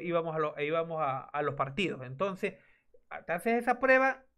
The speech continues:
y aprovecha, puede ser tu oportunidad para ingresar a uno de los grandes equipos de fútbol femenino acá de Guayaquil. Así que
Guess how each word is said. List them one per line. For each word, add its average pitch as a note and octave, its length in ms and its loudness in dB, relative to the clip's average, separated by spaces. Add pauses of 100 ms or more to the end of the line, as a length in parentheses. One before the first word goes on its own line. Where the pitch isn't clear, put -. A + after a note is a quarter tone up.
(260)
y D#3 140 -4
aprovecha, C#3+ 560 0
puede C3+ 220 -2
ser F3 220 -4
tu G3+ 100 -2
oportunidad G#3+ 800 2
para E3+ 180 2
ingresar D3 600 0
a - 80 -8
uno D#3+ 280 -4
de F#3+ 80 -2
los E3 120 0
grandes D3 340 0
equipos D3+ 460 -4
de C#3 60 -12
fútbol D3 240 -4
femenino C#3 460 -12
acá C3 380 -6 (260)
de C#3 100 -8
Guayaquil. B2 480 -8 (260)
Así C3+ 300 -2
que A3 360 0